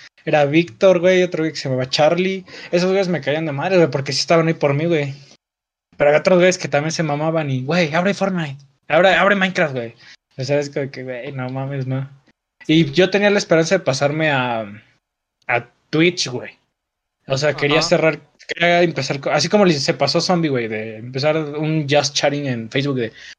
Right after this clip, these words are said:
Speaker 1: "¿Qué onda, pendejos? Diez minutos hablando acá". Y luego irme a, "Ah, bueno, vamos a seguir, ahora vamos a jugar M-, Minecraft aquí en Twitch. Pásense todos a Twitch".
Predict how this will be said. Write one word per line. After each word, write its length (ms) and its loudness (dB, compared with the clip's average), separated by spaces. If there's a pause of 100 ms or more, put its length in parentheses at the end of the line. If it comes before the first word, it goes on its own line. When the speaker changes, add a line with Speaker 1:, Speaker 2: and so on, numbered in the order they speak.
(120)
Speaker 1:
"¿Qué 80 -6
onda, 160 -2
pendejos? 500 -2
Diez 160 0
minutos 280 -2
hablando 280 0
acá". 280 -4 (500)
Y 120 2
luego 440 6
irme 220 2
a, 400 0
"Ah, 40 2
bueno, 220 2
vamos 180 0
a 40 -8
seguir, 300 0
ahora 140 6
vamos 260 0
a 40 -12
jugar 220 2
M-, 380 -4 (140)
Minecraft 480 -4
aquí 280 -4
en 80 -6
Twitch. 380 -6
Pásense 420 -4
todos 240 -6
a 60 -16
Twitch". 280 -16